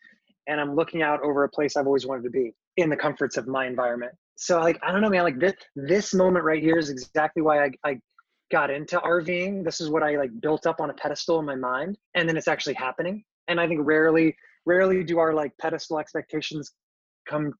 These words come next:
to fruition. And yet here I am looking at the World Center of Racing stands in my comfortable R V,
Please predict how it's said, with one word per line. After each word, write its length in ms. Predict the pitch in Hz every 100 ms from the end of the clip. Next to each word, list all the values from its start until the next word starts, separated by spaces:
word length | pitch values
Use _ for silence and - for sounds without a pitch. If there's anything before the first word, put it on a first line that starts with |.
| -
to 80 | -
fruition. 580 | - 143 139 - 180 170
And 180 | 135 - _ _ _
yet 240 | 147 156 -
here 240 | 160 156
I 100 | 151
am 160 | 147 135
looking 240 | 143 143
at 80 | 131
the 180 | 135 123 - _
World 280 | 139 151 135
Center 280 | 160 135 135
of 140 | 117
Racing 480 | 135 139 - 127 117 _ _ -
stands 800 | - - 143 127 120 120 - _ _
in 120 | 151
my 120 | 143 135
comfortable 420 | 147 - 131 131
R 140 | 127
V, 140 | 120